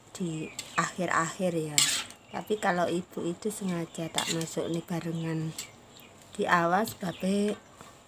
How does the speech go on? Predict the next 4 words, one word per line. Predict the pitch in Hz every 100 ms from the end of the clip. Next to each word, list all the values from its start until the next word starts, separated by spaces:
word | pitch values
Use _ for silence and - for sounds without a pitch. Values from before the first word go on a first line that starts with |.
| - - - - - -
biar | 202 180 175 160
apa | 202 202 175
ya, | 156 151 - -
rasa | 175 - 190 185 180